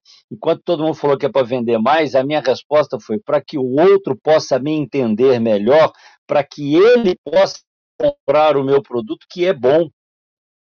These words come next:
Porque se eu não sou um bom vendedor, se eu não tenho uma oratória boa, e isso prejudica, prejudica a venda, ele não vai entender o que eu estou oferecendo. E aí o picareta, que não entrega, mas vende bem,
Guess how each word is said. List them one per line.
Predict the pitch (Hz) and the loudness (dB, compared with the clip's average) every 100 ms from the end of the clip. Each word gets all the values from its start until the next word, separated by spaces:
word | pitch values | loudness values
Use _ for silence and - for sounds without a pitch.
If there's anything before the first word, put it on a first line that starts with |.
| _ _ _ _ | _ _ _ _
Porque | 156 - 190 | -14 -6 -4
se | 170 - 170 | -4 -6 0
eu | 208 226 | 2 4
não | 208 185 | 2 0
sou | - - 160 | -2 -2 0
um | 151 113 | 0 0
bom | 135 147 113 | 2 2 0
vendedor, | 123 120 110 107 95 107 170 165 - | -4 -4 0 0 2 2 4 2 0
se | - | -2
eu | 139 | -2
não | 143 139 | 0 -4
tenho | 110 131 | -2 -2
uma | 123 117 | 0 2
oratória | 120 110 - 110 107 101 | 2 0 -2 -2 -2 -2
boa, | 87 117 156 135 | -2 0 2 2
e | 107 | 2
isso | 117 - | -4 -8
prejudica, | 107 101 101 92 101 _ _ | -10 -8 -10 -12 -18 _ _
prejudica | - 101 92 107 98 | -14 -12 -12 -6 -6
a | |
venda, | 92 139 160 104 - _ - - _ | -2 0 0 -2 -12 _ -20 -20 _
ele | - 143 | -4 -2
não | 165 185 208 | 0 0 2
vai | 175 196 | 2 2
entender | 202 - 170 131 156 185 | 2 0 0 2 2 2
o | 147 | 2
que | 131 127 | -4 -6
eu | |
estou | 113 - 110 | -6 -6 -6
oferecendo. | 101 - 92 87 - _ _ _ _ _ _ _ | -6 -8 -10 -12 -20 _ _ _ _ _ _ _
E | 123 | 0
aí | 135 139 | 2 4
o | 170 | 2
picareta, | - 151 - 120 147 170 - 98 | 0 -6 0 2 4 2 2 -12
que | - | -6
não | 113 131 165 | -2 0 0
entrega, | 160 - 135 127 107 | -2 0 4 4 2
mas | 107 113 107 | 0 -2 -2
vende | 120 123 104 101 _ | -6 -6 -8 -12 _
bem, | 139 156 113 | 0 2 -2